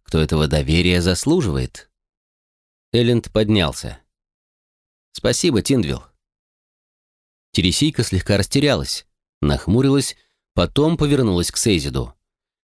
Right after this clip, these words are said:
Тот посмотрел Элленду в глаза и чуть наклонил голову, потом улыбнулся. «Давай, Тиндвилл,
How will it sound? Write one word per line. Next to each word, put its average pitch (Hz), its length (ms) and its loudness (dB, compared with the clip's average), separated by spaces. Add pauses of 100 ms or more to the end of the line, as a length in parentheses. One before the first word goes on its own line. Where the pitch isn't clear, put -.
(180)
Тот - 200 -2
посмотрел 127 600 0
Элленду 117 380 2
в 87 40 -2
глаза 92 340 2
и 120 80 2
чуть - 220 -2
наклонил 101 460 2
голову, 78 500 -2 (280)
потом 165 380 0
улыбнулся. 90 720 0 (1000)
«Давай, 123 360 2
Тиндвилл, 87 500 0